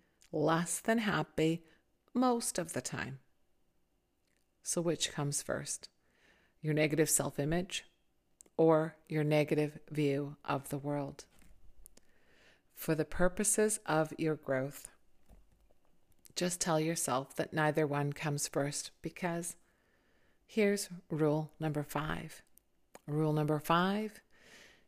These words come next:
you can improve your self-image by improving your outlook on the world around you. That's right. You can reverse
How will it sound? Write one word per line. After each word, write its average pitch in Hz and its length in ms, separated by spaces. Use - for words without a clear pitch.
you 170 300
can 185 160
improve 160 420
your 143 140
self-image 143 920
by 151 680
improving 160 640
your 151 180
outlook 165 560
on 147 140
the 143 120
world 143 500
around 139 540
you. - 220
That's 147 380
right. 147 280
You 196 460
can 190 160
reverse 160 540